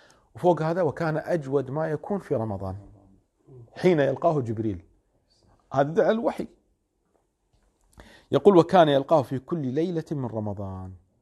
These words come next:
كل ليلة في رمضان يلقاه. ليش؟ "فيدارسه القرآن". فيدارسه القرآن.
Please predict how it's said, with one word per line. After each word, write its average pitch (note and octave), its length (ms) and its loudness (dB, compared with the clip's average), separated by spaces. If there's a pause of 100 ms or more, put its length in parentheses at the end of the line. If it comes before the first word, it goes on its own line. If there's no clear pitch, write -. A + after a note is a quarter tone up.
(680)
كل A3+ 120 -8
ليلة C#3+ 380 -4
في D3 140 -6
رمضان C#3 400 -4
يلقاه. G2+ 480 -6
ليش؟ D3 340 2 (500)
"فيدارسه C#3 800 4
القرآن". A#2 500 -8 (840)
فيدارسه A#2+ 540 -2
القرآن. A2+ 460 -6